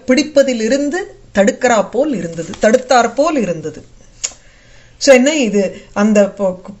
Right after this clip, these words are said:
பறவைகள் எல்லாம் கிளம்பித்து, பறவைகள் எல்லாம் உடனே கீச்சு மூச்சு கீச்சு மூச்சுன்னு கத்தும் இல்லையோ, ஒண்ணு வந்து பிடிச்சதுன்னா, ஒண்ணு கத்த ஆரம்பிச்சதுன்னா எல்லாம் அப்படியே echo மாதிரி,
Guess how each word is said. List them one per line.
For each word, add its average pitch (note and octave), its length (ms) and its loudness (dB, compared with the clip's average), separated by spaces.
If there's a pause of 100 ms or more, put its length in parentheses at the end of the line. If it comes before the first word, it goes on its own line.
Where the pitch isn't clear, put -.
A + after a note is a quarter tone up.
பறவைகள் C#4+ 480 4
எல்லாம் D4 460 2
கிளம்பித்து, A#3 640 0
பறவைகள் B3+ 460 4
எல்லாம் D4 240 2
உடனே B3+ 260 2
கீச்சு B3+ 240 -2
மூச்சு B3+ 220 -2
கீச்சு B3+ 120 -2
மூச்சுன்னு C4+ 320 -2
கத்தும் A#3+ 340 0
இல்லையோ, A#3 180 2
ஒண்ணு A#3 300 4
வந்து A#3+ 240 2
பிடிச்சதுன்னா, B3 600 2
ஒண்ணு B3+ 300 0
கத்த C#4 180 2
ஆரம்பிச்சதுன்னா C4+ 580 0
எல்லாம் C#4 580 0
அப்படியே B3 380 2
echo C#4 280 2
மாதிரி, C4+ 320 -2